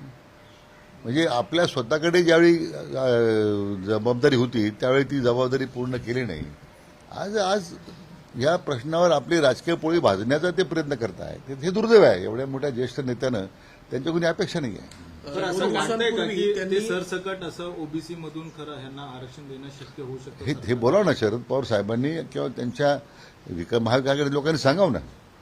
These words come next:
Speaker 1: की मराठा, अ, अ, आपल्या ओबीसी मध्ये मराठा समाज आरक्ष-, आरक्षण देता येईल, जाहीर करा त्यांनी भूमिका. ते त्यावर काही बोलत नाही. मग घटना दुरुस्ती केली पाहिजे, ही काय, हे असं आहे, ही, हे ज्ञान, अ,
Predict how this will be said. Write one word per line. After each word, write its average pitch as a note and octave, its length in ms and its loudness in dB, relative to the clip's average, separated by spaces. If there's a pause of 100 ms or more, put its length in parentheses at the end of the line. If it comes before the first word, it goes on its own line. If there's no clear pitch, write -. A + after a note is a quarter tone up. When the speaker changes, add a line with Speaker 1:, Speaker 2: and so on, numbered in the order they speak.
(540)
Speaker 1:
की B2 260 2
मराठा, A2+ 400 2
अ, - 20 8
अ, G2+ 800 2
आपल्या F#2 240 -2
ओबीसी G#2+ 420 -2
मध्ये A#2 220 0
मराठा A#2 340 2
समाज A2 300 -6
आरक्ष-, G#2+ 500 -4
आरक्षण G#2+ 360 -2
देता G#2+ 260 4
येईल, B2+ 340 4 (540)
जाहीर A3+ 160 8
करा A3 220 4
त्यांनी G3+ 180 2
भूमिका. E3 320 0 (920)
ते E3+ 80 2
त्यावर G3 220 4
काही G3+ 120 4
बोलत G#3 280 8
नाही. F3 140 -6 (280)
मग D3 180 -4
घटना C#3+ 240 4
दुरुस्ती D#3 280 -2
केली D3+ 180 0
पाहिजे, C#3+ 500 6
ही D3 160 -2
काय, G3+ 220 2
हे C#3+ 280 -4
असं D3 240 -6
आहे, G2 120 -6
ही, C#3+ 300 -4 (600)
हे D3+ 180 0
ज्ञान, D3 420 4
अ, D#3+ 80 6